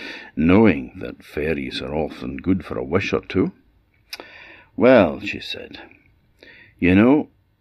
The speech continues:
I'm going to grant you a wish.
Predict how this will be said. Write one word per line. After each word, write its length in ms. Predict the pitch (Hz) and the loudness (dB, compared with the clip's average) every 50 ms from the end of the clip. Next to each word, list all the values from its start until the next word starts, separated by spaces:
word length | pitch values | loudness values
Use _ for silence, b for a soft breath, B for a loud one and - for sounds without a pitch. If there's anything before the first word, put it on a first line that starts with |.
| _ _ _ _ _ _ _ - | _ _ _ _ _ _ _ -12
I'm 260 | - 73 78 78 76 - | -10 -10 -8 -8 -6 -2
going 240 | 82 95 117 123 | 0 2 2 0
to 80 | - 127 | -2 -6
grant 440 | - - 85 85 87 95 95 - - | -8 -4 -2 2 2 2 0 -2 -4
you 140 | 98 95 98 | -2 0 0
a 60 | 98 | 0
wish. 560 | 90 - - - - - - - - - - | -2 -4 -10 -12 -12 -10 -10 -8 -8 -8 -10